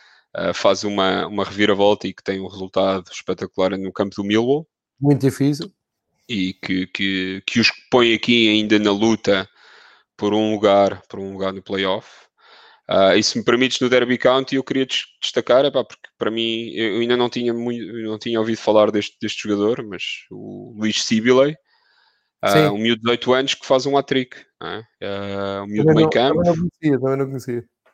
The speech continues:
Speaker 1: Também não, acho que faz o, segundo o que eu tive a ver, faz o terceiro jogo pela equipa sénior, a nível de Championship. Ah, tinha entrado num primeiro jogo vinte minutos, no se-, tinha feito um segundo jogo em março, ainda de, antes de, de, do período de confinamento,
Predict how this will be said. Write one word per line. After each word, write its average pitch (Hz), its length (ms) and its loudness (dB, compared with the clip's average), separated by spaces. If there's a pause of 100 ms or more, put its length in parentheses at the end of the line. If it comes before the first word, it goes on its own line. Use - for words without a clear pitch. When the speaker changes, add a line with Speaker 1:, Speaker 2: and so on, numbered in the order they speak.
(200)
Speaker 1:
Também 110 200 0
não, 110 420 2
acho 98 180 -2
que 110 220 -2
faz 120 260 2
o, 120 160 -2
segundo 120 400 -4
o 117 60 -4
que 127 80 -2
eu 117 100 2
tive 117 380 -4
a - 20 -2
ver, 113 300 4
faz 107 260 2
o 107 60 -10
terceiro 113 340 2
jogo 107 400 0
pela 104 240 4
equipa 101 320 -2
sénior, 104 460 -2 (260)
a 92 80 -4
nível 107 300 2
de - 80 -6
Championship. 101 600 -6 (600)
Ah, 90 80 -2
tinha 120 220 0
entrado 127 320 2
num 127 100 2
primeiro 123 320 0
jogo 123 220 0
vinte 117 260 -8
minutos, 127 720 -4
no 123 160 -10
se-, - 180 -16 (160)
tinha 120 220 -4
feito 120 300 0
um 117 80 -4
segundo 123 260 -4
jogo 117 300 2
em 113 80 2
março, 113 580 0
ainda 107 300 -2
de, 104 160 -8
antes 104 340 -6
de, 104 220 -8
de, 101 240 -10
do 107 120 -20
período 110 240 -2
de - 60 -14
confinamento, 110 760 2